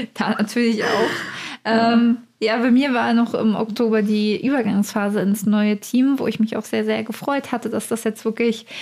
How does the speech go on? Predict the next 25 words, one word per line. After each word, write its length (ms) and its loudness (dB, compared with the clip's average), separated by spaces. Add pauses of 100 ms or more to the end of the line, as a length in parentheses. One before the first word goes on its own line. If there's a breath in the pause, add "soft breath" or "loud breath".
(220 loud breath)
tatsächlich 460 0
stattgefunden 880 0
hatte, 640 0
äh, 300 0
oder 200 0
hat. 420 -4
Und, 640 2
ähm, 340 2
war 200 0
natürlich 300 -2
schade, 300 0
das, 340 -2
ähm, 260 0
Team 380 2 (120)
erstmal 540 0
nur 220 4
virtuell 600 0 (520 loud breath)
kennenzulernen. 920 4
Und, 580 2
ähm, 320 2
das 320 -10
wird 100 -4
jetzt 260 -4
auch 140 -4
dann 400 2